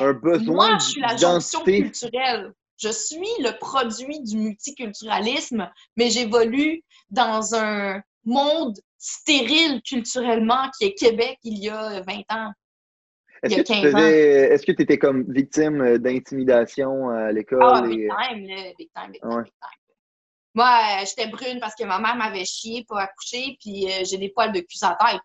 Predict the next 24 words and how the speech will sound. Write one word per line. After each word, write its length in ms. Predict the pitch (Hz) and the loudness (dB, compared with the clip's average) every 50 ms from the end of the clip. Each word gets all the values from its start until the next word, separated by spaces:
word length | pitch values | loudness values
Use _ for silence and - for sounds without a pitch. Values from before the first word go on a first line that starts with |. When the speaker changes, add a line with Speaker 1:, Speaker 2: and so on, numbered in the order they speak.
| _ | _
Speaker 2:
là. 160 | 185 185 185 - | -12 -12 -12 -12
Moi, 100 | 185 208 240 | -10 -8 -6
mes 100 | 240 233 | -4 -6
cheveux 200 | 233 - 233 226 | -6 -6 -8 -12
frisés, 320 | - - 220 208 254 269 254 | -12 -12 -8 -6 -6 -4 -4
j'ai 140 | 220 220 190 | -4 -6 -6
des... 200 | 185 208 208 - _ _ _ _ | -6 -8 -10 -10 _ _ _ _
moi, 80 | 320 269 | -6 -4
j'ai 100 | 277 240 | -4 -2
défrisé 440 | 214 262 285 294 - - 208 277 285 | -2 -2 -4 -4 -6 -8 -4 -4 0
mes 100 | 262 233 | 0 0
cheveux 260 | 226 - - 269 269 | -2 -2 -4 -4 -4
jusqu'à 460 | 262 - - - 226 220 214 208 202 202 | -4 -6 -6 -4 0 2 2 2 2 0
les 160 | 208 208 202 | -2 -6 -8
deux, 240 | 190 190 247 254 247 | -8 -8 -10 -10 -10
trois 200 | - - 240 226 | -4 -2 -2 -2
dernières 380 | 214 208 208 208 208 208 202 190 | 0 -2 -4 -2 -2 -4 -4 -4
années. 220 | 185 190 202 208 | -6 -6 -6 -6
J'ai 120 | 190 190 180 | -8 -6 -8
jamais 200 | 180 175 185 185 | -6 -6 -6 -6
porté 260 | - 180 - - 196 | -6 -8 -8 -6 -8
mes 80 | 185 | -8
cheveux 180 | 175 - 190 185 | -8 -10 -12 -16
frisés 280 | - - 185 175 185 | -14 -14 -10 -10 -10